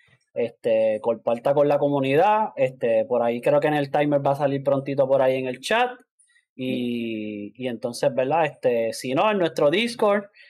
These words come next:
en el canal que dice, este, eventos y torneos,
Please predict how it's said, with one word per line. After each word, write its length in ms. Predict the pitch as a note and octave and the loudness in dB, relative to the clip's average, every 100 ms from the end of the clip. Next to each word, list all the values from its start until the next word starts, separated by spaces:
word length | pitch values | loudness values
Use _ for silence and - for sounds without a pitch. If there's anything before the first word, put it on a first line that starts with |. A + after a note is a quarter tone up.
| _ | _
en 140 | C3+ C3+ | -2 0
el 140 | C3 | 0
canal 340 | C#3 C3+ C3+ C#3+ | 0 2 0 0
que 140 | D#3+ | 0
dice, 420 | E3 D#3+ - D3 | 2 2 4 4
este, 1080 | C#3+ - C#3+ C#3 C3 B2+ A#2+ A#2 A2+ A2+ C3+ | 2 2 4 6 6 6 4 2 0 0 2
eventos 720 | C3 C#3+ D#3 - E3+ E3+ - - | 4 2 2 2 4 4 0 -8
y 120 | D#3 | -2
torneos, 600 | D3+ D#3 F#3+ F#3+ D#3 F#2+ | 0 2 2 2 2 0